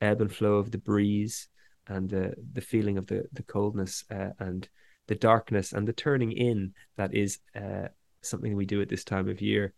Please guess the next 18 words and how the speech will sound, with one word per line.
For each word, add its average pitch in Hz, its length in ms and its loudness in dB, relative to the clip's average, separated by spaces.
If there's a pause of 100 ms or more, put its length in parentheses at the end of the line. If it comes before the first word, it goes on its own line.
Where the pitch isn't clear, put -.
(320)
especially - 380 -4
in 101 60 -4
Ireland, 98 460 0
um, 90 260 -8 (560)
being 101 200 -2
indoors 104 560 4
so 101 180 0
much, 101 360 -2
especially - 300 -2
in 104 60 0
the 113 60 -2
cold 113 340 6
we're 104 80 2
having 101 240 2
at 95 80 -6
the 104 60 -2
<laughs> 98 120 0
moment. 107 280 6